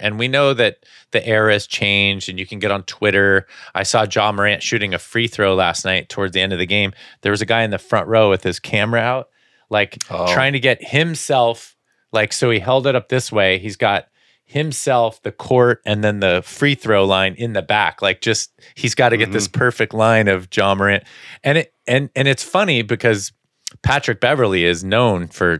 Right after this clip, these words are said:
Speaker 1: talking
Speaker 2: Oh, he,
Speaker 1: smack
Speaker 2: yeah.
Speaker 1: on the court.
Speaker 2: Houston fans know him pretty well.
Speaker 1: Yeah, well, he was saying Ja Morant was too short, so he, he, like, put, he gave him the little, like, sign.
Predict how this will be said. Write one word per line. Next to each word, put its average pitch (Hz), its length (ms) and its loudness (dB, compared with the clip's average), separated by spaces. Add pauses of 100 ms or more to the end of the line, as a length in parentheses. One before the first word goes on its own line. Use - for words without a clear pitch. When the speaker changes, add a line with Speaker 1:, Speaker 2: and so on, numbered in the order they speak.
Speaker 1:
talking 90 480 -4 (220)
Speaker 2:
Oh, 90 260 -6
he, 87 120 -10 (100)
Speaker 1:
smack 107 300 -2
Speaker 2:
yeah. 90 100 0
Speaker 1:
on 92 80 -4
the 90 80 -6
court. 127 220 2
Speaker 2:
Houston 143 220 -2
fans 139 300 0
know 131 140 0
him 131 160 0
pretty 98 160 -2
well. 87 240 -2 (160)
Speaker 1:
Yeah, 147 260 2
well, 110 160 2
he 160 160 0
was 156 140 0
saying 131 320 0
Ja 123 160 4
Morant 117 300 0
was 107 140 -2
too 127 180 -4
short, 131 380 0
so 101 200 -2
he, 120 220 -2
he, 120 200 -2
like, 113 240 0
put, - 180 -2
he 110 140 -4
gave 107 220 0
him 107 100 0
the 101 140 2
little, 101 320 4
like, 98 220 0
sign. 113 360 0